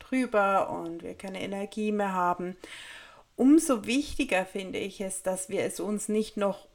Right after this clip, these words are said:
unnötig schwer machen. Und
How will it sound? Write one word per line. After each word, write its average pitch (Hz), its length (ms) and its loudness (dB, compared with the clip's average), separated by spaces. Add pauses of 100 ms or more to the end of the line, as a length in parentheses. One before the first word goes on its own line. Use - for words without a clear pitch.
(160)
unnötig 226 800 4
schwer 170 580 4
machen. 147 520 -4 (760)
Und 214 640 4